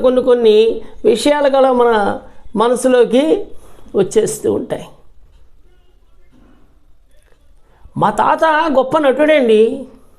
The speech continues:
మా నాన్నగారు కూడా అద్భుతమైనటువంటి నటనా చాతుర్యాన్ని చూపించాడండి వెండి తెర మీద. ఇక నా సంగతి అంటారా? చూస్తూనే ఉన్నారుగా మన యొక్క ప్రభంజనం ఎలా సాగుతుందో.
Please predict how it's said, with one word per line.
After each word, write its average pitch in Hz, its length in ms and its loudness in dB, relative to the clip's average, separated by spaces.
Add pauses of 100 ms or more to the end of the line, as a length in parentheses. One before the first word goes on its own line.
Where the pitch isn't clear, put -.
(1160)
మా 143 80 -2 (100)
నాన్నగారు 226 560 2
కూడా 269 140 2 (640)
అద్భుతమైనటువంటి 311 1000 2
నటనా 269 300 2 (220)
చాతుర్యాన్ని 339 680 2
చూపించాడండి 226 760 0 (100)
వెండి 220 260 -2
తెర 196 140 0 (100)
మీద. 233 160 -4 (540)
ఇక 139 180 -6
నా 175 80 0 (120)
సంగతి 269 300 0
అంటారా? 277 380 2 (380)
చూస్తూనే 269 380 0 (100)
ఉన్నారుగా 285 380 2 (180)
మన 240 80 2 (100)
యొక్క 240 200 0 (400)
ప్రభంజనం 262 520 2
ఎలా 269 200 2
సాగుతుందో. 262 540 2